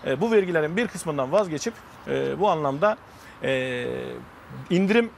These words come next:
e, vat-, vatandaşa yansıyacak indirim yapılmalıdır. Bu vergilerden vazgeçince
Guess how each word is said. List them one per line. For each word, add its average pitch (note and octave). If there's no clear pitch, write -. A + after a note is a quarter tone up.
e, C3
vat-, D3+
vatandaşa E3+
yansıyacak G3
indirim F#3+
yapılmalıdır. G#2
Bu G3
vergilerden A#3
vazgeçince A3